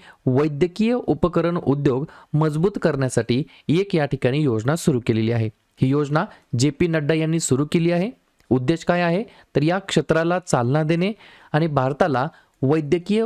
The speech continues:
उपकरणांमध्ये स्वावलंबी बनवणे हे याच्या मागचं मेन पर्पज आहे. ठीक आहे, पाहूया पुढचा प्रश्न. प्रश्न क्रमांक दुसरा, एफ आय एच पुरस्कार विजेते यादी दोन हजार चोवीस मध्ये वर्षातील सर्वोत्तम पुरुष गोलकीपर म्हणून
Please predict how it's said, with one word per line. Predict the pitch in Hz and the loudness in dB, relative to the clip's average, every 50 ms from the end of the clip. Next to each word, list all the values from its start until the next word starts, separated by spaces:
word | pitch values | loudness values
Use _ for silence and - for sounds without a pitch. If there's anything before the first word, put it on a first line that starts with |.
| - - | -2 -2
उपकरणांमध्ये | - 143 139 175 165 - 175 160 165 165 160 160 156 156 156 175 175 | -2 0 0 0 0 0 0 0 0 0 0 0 0 0 0 -2 -4
स्वावलंबी | - - - 151 165 185 190 196 180 165 156 147 156 | -2 -2 0 0 2 2 0 0 0 0 0 0 0
बनवणे | 143 131 139 170 175 151 123 123 135 151 139 - _ - | 0 0 0 0 0 0 0 -2 -2 -2 -6 -8 _ -2
हे | 185 196 | 0 0
याच्या | 196 165 135 - 151 143 | 0 0 -2 0 0 0
मागचं | 131 123 117 - - 151 | 0 -2 -2 -2 -2 0
मेन | 127 117 127 160 | 0 0 -2 0
पर्पज | 175 - 135 120 - 123 117 107 | 0 0 -2 0 0 -2 0 0
आहे. | 123 113 110 110 110 _ _ _ _ - | 0 -2 -2 -4 -4 _ _ _ _ -2
ठीक | - 160 - | -2 0 0
आहे, | 214 254 - _ _ _ _ _ _ | -2 -2 -6 _ _ _ _ _ _
पाहूया | 139 139 151 156 | -2 -2 -2 -2
पुढचा | - 151 147 151 - 180 | -2 -2 -2 0 0 -2
प्रश्न. | - 180 170 - 196 | -2 -2 -2 -2 -2
प्रश्न | - 143 - 170 147 | -2 -2 -2 -2 -2
क्रमांक | 175 156 165 165 170 175 | 0 0 0 0 0 0
दुसरा, | 165 147 151 - 175 180 226 - - _ _ _ - | -2 0 0 0 0 0 -2 -4 -8 _ _ _ -4
एफ | 117 117 117 143 170 165 147 - - - _ _ _ | 0 2 2 2 2 0 -4 -8 -12 -20 _ _ _
आय | - 156 160 143 127 143 165 170 _ - | 0 0 0 0 0 -2 -6 -8 _ -2
एच | 139 143 156 143 120 135 - - - - - _ _ - | 0 2 2 2 0 -2 -4 -8 -14 -20 -20 _ _ -2
पुरस्कार | 151 151 165 156 - - 196 208 208 | 0 0 0 -2 -2 0 0 0 0
विजेते | 190 147 143 131 143 147 139 - 165 165 | 0 0 0 0 0 0 0 0 0 2
यादी | 147 139 127 123 139 151 | 2 0 0 0 0 0
दोन | 135 143 135 131 | 0 0 0 0
हजार | 131 123 131 135 135 | 0 2 0 0 0
चोवीस | 135 - 139 131 135 170 180 - 139 | 0 0 0 0 2 0 -2 0 0
मध्ये | 123 110 120 139 175 170 - - - - - - _ - | 0 2 0 0 -2 -4 -10 -18 -20 -20 -20 -10 _ -2
वर्षातील | 135 143 160 165 160 - - 185 180 175 - 208 226 226 233 - _ _ - | 0 0 0 0 0 0 0 0 0 0 0 0 0 0 -2 -4 _ _ -10
सर्वोत्तम | - - 175 156 160 151 160 170 - _ - 208 208 202 - - - - _ | -4 0 0 0 0 0 -2 -4 -2 _ -2 0 0 -2 -6 -8 -12 -6 _
पुरुष | - 180 202 233 247 - - | 0 0 2 0 0 0 0
गोलकीपर | 220 160 156 165 180 180 170 - 180 156 - 180 170 | 0 2 2 0 0 0 -2 -2 -2 0 0 0 0
म्हणून | 170 180 165 127 127 | 0 0 0 0 -2